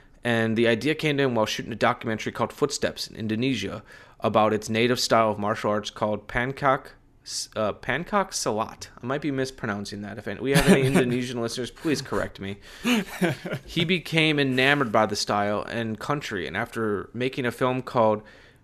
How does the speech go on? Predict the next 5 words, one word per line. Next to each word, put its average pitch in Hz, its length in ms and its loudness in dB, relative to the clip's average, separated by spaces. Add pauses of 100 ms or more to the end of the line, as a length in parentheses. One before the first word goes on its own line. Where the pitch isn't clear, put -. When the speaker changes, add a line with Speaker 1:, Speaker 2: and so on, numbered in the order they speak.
Speaker 1:
Merantau, 120 880 4
star, 107 480 4 (100)
with 120 200 0
star 110 440 6
Iko 113 680 2